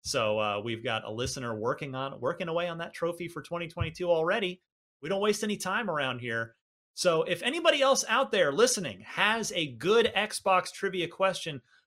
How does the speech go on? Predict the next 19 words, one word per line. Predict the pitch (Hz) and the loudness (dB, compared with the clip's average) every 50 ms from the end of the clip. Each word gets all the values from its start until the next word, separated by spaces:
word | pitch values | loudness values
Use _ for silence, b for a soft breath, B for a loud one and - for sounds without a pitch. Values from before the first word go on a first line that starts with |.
| b b - | b b -10
please | - 220 254 285 294 269 - | -6 -2 0 0 2 0 0
send | - 247 247 247 233 | 2 0 2 2 2
it | 233 240 | 0 2
my | 208 214 220 208 | 2 2 2 2
way, | 202 196 233 247 220 190 190 | 2 0 0 0 0 -2 -2
and | 190 180 156 | -4 -6 -6
perhaps | 175 156 147 180 175 175 - - | -6 -2 0 0 0 0 0 0
I'll | 170 165 | 0 0
choose | 165 - 180 180 165 160 | 0 -2 -4 -4 -4 -4
your | 160 160 | -6 -6
question | - - 196 214 220 - - 151 143 151 | -4 -2 -2 -2 -2 -2 -6 -8 -10 -10
for | - - 143 147 139 - | -10 -6 -4 -2 -2 -2
a | 160 151 151 | -2 -4 -6
future | - - 135 131 127 - 147 135 | -8 -6 -6 -6 -4 -4 -4 -2
episode. | 151 175 180 - 180 - - 135 104 85 78 - _ _ _ _ _ _ _ _ _ | 0 0 0 0 -2 -2 0 0 0 -2 -4 -14 _ _ _ _ _ _ _ _ _
Please | - 180 196 180 - | -6 -4 -2 -2 -2
send | - 202 196 202 | -2 0 0 2
it | 214 214 - - | 0 0 -2 -4
to | - 185 165 160 160 | -2 -2 -2 -2 -4